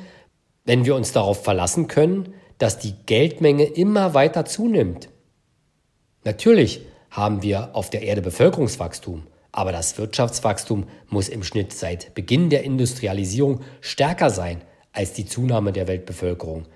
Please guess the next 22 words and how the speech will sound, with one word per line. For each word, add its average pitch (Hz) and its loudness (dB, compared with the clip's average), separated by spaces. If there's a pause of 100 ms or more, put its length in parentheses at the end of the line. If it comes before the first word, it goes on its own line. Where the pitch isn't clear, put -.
(120)
damit 92 -6
es 90 -6
nicht 117 -4
zu - -10
schlimmen 165 -2
Krisen 170 -4
kommt. 80 -12 (840)
Und 120 0
das 107 -2
gilt 127 2
nicht - -6
nur 151 2
für 107 -2 (240)
Wirtschaftsräume 95 0 (240)
und 92 -4
nationale 107 0
Volkswirtschaften, 131 -2 (240)
sondern 117 0
auch 151 2 (180)
für - -4
einzelne 131 2
Unternehmen 131 0